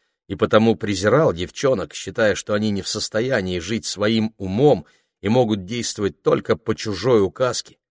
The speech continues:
Так считал не только я, но и все мои сверстники. Когда мы собирались вместе,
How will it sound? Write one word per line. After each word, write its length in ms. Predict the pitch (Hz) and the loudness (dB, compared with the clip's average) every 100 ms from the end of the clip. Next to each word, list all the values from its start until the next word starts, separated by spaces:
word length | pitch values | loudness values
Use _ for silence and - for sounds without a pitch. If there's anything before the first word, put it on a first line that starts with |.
| _ _ _ _ _ _ _ | _ _ _ _ _ _ _
Так 180 | 98 98 | -2 -2
считал 420 | - 104 90 104 | -2 -8 0 0
не 140 | 101 95 | 2 0
только 260 | 107 98 | -2 -2
я, 320 | 101 127 107 73 | -2 0 0 -2
но 120 | 87 | -4
и 100 | 95 | -4
все 240 | - - | -4 -4
мои 160 | 90 95 | -4 -4
сверстники. 720 | - 117 131 - 85 - _ _ _ _ _ _ _ _ _ _ _ _ _ _ _ _ | -4 -2 -4 -4 -12 -20 _ _ _ _ _ _ _ _ _ _ _ _ _ _ _ _
Когда 320 | 117 143 190 | -2 0 2
мы 180 | 151 165 | 2 2
собирались 640 | - 117 117 135 110 - | 0 2 4 4 2 -4
вместе, 680 | 85 80 120 135 - - 107 | -8 -4 -2 0 -2 -8 -12